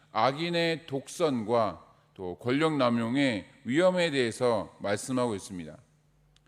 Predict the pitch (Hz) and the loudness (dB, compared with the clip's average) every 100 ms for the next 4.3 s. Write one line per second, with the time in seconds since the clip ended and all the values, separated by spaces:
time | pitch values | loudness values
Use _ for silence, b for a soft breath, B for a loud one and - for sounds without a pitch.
0 | b b b 107 143 180 196 196 175 147 | b b b 2 4 4 2 0 0 0
1 | 175 208 190 196 190 185 170 196 202 135 | 2 2 2 0 -2 -6 -8 -4 2 2
2 | 113 160 151 101 80 - b b - 127 | 4 2 2 0 -8 -18 b b 0 2
3 | 165 175 170 170 170 165 131 117 120 139 | 2 2 4 4 4 0 0 0 0 0
4 | 143 98 | 0 -2